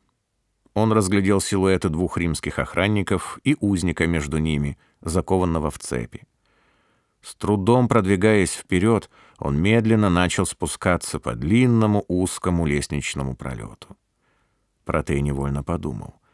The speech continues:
«Я всегда представлял тебя великаном среди людей, но здесь ты кажешься совершенно обычным человеком.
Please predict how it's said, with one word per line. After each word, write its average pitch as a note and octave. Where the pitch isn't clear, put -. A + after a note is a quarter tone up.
«Я D#2
всегда D#2
представлял C3+
тебя G#2
великаном A2+
среди D#2
людей, C#2
но D3+
здесь D#3+
ты D#3
кажешься B2+
совершенно G2
обычным F2
человеком. C#2+